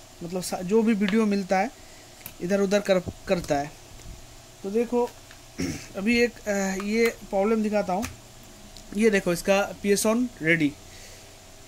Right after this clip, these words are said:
pass। तो अभी एक फैन लगाएंगे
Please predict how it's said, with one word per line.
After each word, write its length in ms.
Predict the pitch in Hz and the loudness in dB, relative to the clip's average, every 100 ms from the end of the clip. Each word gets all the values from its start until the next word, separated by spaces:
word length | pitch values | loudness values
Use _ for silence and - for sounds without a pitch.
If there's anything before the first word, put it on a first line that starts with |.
| - 180 | -8 -2
pass। 420 | 170 156 - - - - - - - - | 0 -2 -8 -16 -20 -20 -20 -20 -16 -6
तो 100 | 190 | -2
अभी 260 | 208 233 - - - - - - - - - 208 | 0 -2 -4 -14 -16 -16 -20 -20 -20 -20 -12 -10
एक 60 | |
फैन 360 | - - 208 220 | -10 -2 0 2
लगाएंगे 540 | 208 190 190 185 233 | 2 0 -2 -4 -6